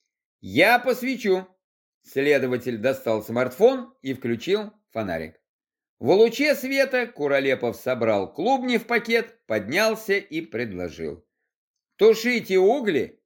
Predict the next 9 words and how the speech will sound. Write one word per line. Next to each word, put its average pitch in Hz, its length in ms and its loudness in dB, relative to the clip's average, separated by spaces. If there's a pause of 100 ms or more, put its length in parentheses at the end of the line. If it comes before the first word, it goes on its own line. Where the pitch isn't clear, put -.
и 226 160 -10
догоняйте». 113 680 -6 (2000)
С - 120 -6
этими 262 400 4
словами 214 560 2
консультант 151 760 -4
бодро 214 440 2
зашагал 143 540 -6
прочь. 104 360 -8